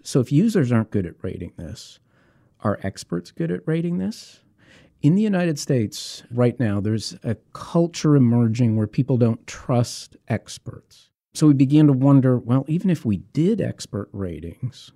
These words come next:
would people believe the ratings of these experts, or would they just think the experts are biased? So we did another story where we told users different things. We gave them the same ratings. We told some users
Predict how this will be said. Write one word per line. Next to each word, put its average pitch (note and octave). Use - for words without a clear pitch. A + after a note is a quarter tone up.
would C3
people C3+
believe A#2+
the C3+
ratings A2
of G2
these A2
experts, -
or A#2+
would A#2
they A2+
just A2+
think A#2
the A2+
experts -
are G#2
biased? F#2+
So -
we D3
did B2+
another C3
story B2
where A2
we G#2+
told C3+
users B2
different E3
things. G#2+
We A#2+
gave G#2+
them B2
the A#2
same D3
ratings. A2
We A#2+
told G#2+
some D#3+
users C3+